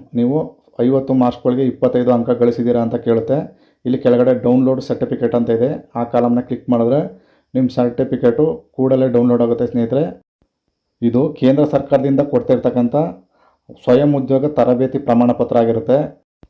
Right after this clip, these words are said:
ಅದಷ್ಟೇ ಅಲ್ಲದೆ ನೀವು ಸಿ ಎಸ್ ಸಿ ಲಾಗಿನಲ್ಲಿ ಆಗ್ತಾ ಇರ್ತಕ್ಕಂಥ ಸರ್ಟಿಫಿಕೇಟ್ ಆಗಿರೋದ್ರಿಂದ ಇದು ತುಂಬ ವ್ಯಾಲಿಡ್ ಇದೆ.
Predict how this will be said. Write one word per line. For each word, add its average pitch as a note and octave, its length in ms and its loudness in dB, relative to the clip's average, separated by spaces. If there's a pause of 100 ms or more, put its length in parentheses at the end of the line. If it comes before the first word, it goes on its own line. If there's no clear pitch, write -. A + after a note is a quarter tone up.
(220)
ಅದಷ್ಟೇ A#2 380 0
ಅಲ್ಲದೆ A#2+ 380 4
ನೀವು C3 200 2
ಸಿ B2 220 -4
ಎಸ್ C#3 140 -2
ಸಿ C#3+ 60 0
ಲಾಗಿನಲ್ಲಿ B2+ 520 4
ಆಗ್ತಾ A#2 300 -2
ಇರ್ತಕ್ಕಂಥ B2 380 -2
ಸರ್ಟಿಫಿಕೇಟ್ A#2+ 560 -2
ಆಗಿರೋದ್ರಿಂದ A#2 500 2
ಇದು C3 100 -2
ತುಂಬ B2+ 240 0
ವ್ಯಾಲಿಡ್ A#2 360 2
ಇದೆ. A#2 80 0